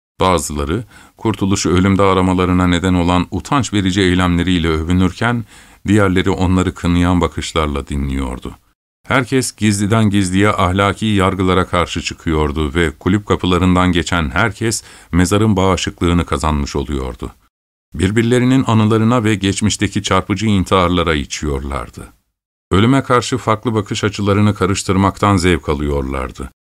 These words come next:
Bazıları ölümün yalnızca bir karaltı ve sona ermeden ibaret olduğunu söylerken,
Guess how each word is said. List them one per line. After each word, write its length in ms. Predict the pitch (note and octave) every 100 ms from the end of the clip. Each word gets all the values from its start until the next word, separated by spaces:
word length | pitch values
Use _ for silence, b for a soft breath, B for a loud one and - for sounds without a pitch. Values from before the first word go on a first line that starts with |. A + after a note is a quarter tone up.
| _ _ _ _
Bazıları 680 | C3 D3+ C#3 D3 C#3+ D3+ C#3+
ölümün 380 | - A#2+ D3 D3+
yalnızca 640 | C#3 E3 D3 C#3+ A#2+ C3+
bir 140 | A#2 G#2+
karaltı 760 | - A2+ A2+ G#2 - D3 C#3+ -
ve 200 | A2+ A#2
sona 320 | - D3 D3+
ermeden 520 | C3 G2+ F#2 F2+ F2+
ibaret 440 | F2 E2 E2+ E2 F2+
olduğunu 420 | E2+ E2 E2+ D#2+
söylerken, 680 | - F2 G#2 A2+ C3+ D3